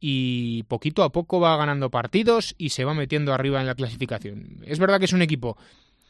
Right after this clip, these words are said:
que o gana o pierde prácticamente, porque de los diecisiete partidos ha ganado ocho, ha perdido ocho y ha empatado uno, pero claro, eso hace que las ocho victorias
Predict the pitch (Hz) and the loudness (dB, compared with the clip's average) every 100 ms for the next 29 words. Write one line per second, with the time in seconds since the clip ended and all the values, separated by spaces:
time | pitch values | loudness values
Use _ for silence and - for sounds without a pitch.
0 | _ _ _ - 147 - _ - 160 170 | _ _ _ 2 2 2 _ -4 4 6
1 | 208 190 175 180 202 196 180 143 147 170 | 8 6 8 8 6 2 0 0 2 2
2 | 175 214 254 - _ _ - 123 110 127 | 2 0 -4 -14 _ _ -8 -6 -4 -4
3 | 127 127 127 135 123 135 156 160 156 185 | -2 -2 0 -2 -2 -2 0 0 0 0
4 | 147 107 - _ _ _ _ _ - 170 | -2 -4 -12 _ _ _ _ _ 0 4
5 | 175 170 180 185 - 107 - _ _ - | 6 8 8 6 0 -10 -14 _ _ -2
6 | 165 170 165 160 180 196 - 110 _ _ | 4 4 4 4 4 4 -4 -8 _ _
7 | - 147 147 147 147 160 190 226 285 _ | -4 0 2 2 4 6 6 4 0 _
8 | _ - - - _ - 143 127 147 180 | _ -20 -20 -20 _ -4 0 2 2 0
9 | - 123 - 147 139 113 - 160 151 165 | -2 -4 -4 0 0 0 0 2 4 4
10 | 156 147 165 170 208 | 4 4 4 4 2